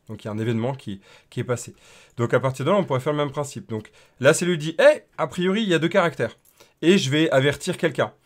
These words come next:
Ça va être qui ? Ben, par exemple, ça va être, euh, la partie. La partie en cours va dire, « Ok, moi, je connais les règles de jeu, les règles du jeu par rapport à ça. Si deux personnages sont différents, a priori, ils lancent un combat. » Et à ce moment-là, on dira, « Eh, je te lance mon combat. » Ok ?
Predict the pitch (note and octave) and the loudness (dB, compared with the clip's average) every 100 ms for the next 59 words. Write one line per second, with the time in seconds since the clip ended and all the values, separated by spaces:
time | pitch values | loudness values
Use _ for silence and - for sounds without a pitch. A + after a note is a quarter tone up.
0 | _ - C3+ C3+ C3+ C3 A#2 G2 G2+ C3 | _ -2 2 2 -2 -6 -4 -2 0 -2
1 | F#3+ C3+ A#2+ A#2 G#2 G2 G2 G2+ C3+ - | -2 -2 -2 -2 -4 -2 -2 0 0 -2
2 | D#3 C3 A2 G#2 A#2 - A#2 A2+ E3+ C#3+ | -14 -8 -4 -2 -4 -4 -4 -4 -4 -2
3 | A2+ B2 - - - F#3 F#3 C#3 A2 B2 | -2 -4 -8 -18 -2 0 2 0 -2 0
4 | D#3 G3 G3 - D#3+ D#3+ F3 C#3 B2 A#2 | 2 2 0 -2 -2 0 0 0 0 0
5 | D3+ E3+ B2 A2+ - - - G#2 B2+ A#2+ | 0 2 0 -6 -8 -20 -16 -6 -2 -2
6 | G#2 B2+ F3+ C4 _ _ - G#2 A#2 B2 | -2 -2 -2 -4 _ _ -6 -2 0 0
7 | D3 B2+ G#2+ A2 A2 C3+ G#3 C#3 A#2 B2+ | 0 -2 -6 -8 -8 -8 -6 -4 -2 2
8 | C#3 C#3 C3+ A#2 - A2 G#2 C#3 C3+ B2+ | 4 2 0 -8 -10 -12 -8 -8 -4 -6
9 | - B2+ B2 G#2+ - - - - C#3 B2 | -4 -2 -2 -2 -10 -20 -10 -4 -2 -4
10 | - A#2+ C#3 C3 A#2+ A2+ C3+ A#2+ B2+ - | -2 0 0 -2 -8 -6 -4 -4 -6 -8
11 | B2 G2 - _ _ G2+ G2 A2 A#2 C3+ | -6 -6 -8 _ _ -10 -8 -6 -4 -4
12 | A2 B2 C3 A3 A3 B2+ A2+ B2 D#3 - | -2 -2 -2 -4 -4 -6 -6 -6 -6 -8
13 | C3 C#3+ G#2+ - _ _ - A2+ F3+ | -10 -10 -12 -14 _ _ -12 -10 -8